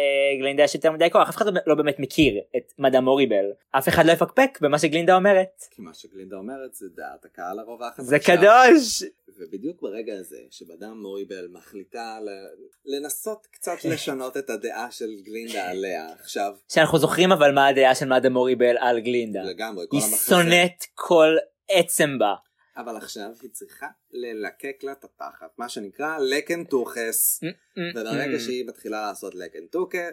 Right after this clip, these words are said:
Speaker 2: לקן טו-, לא, ברגע שהיא מתחילה לעשות לקן טוחס, גלינדה, שכבר ממש לא פריירית,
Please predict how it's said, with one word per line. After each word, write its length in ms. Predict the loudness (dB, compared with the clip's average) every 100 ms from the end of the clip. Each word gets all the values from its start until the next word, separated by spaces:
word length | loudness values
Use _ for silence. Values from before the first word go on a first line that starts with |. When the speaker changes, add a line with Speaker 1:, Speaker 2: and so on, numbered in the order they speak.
| -10
Speaker 2:
לקן 340 | -8 -8 -10 -14
טו-, 140 | -12 -10
לא, 200 | -6 -4 -4 -8 _ _
ברגע 260 | -12 -10 -10
שהיא 120 | -14
מתחילה 300 | -18 -14 -12
לעשות 260 | -10 -12 -10
לקן 260 | -10 -10 -6
טוחס, 500 | -6 -6 -14 -14 -16 _ _
גלינדה, 520 | _ -8 -6 -8 -10 -14
שכבר 380 | -20 _ -14 -14 -20 -20 -14 -14 -14
ממש 400 | -12 -10 -10 -10
לא 180 | -10 -10 -12 -20
פריירית, 720 | -12 -10 -10 -14 -20 _ -20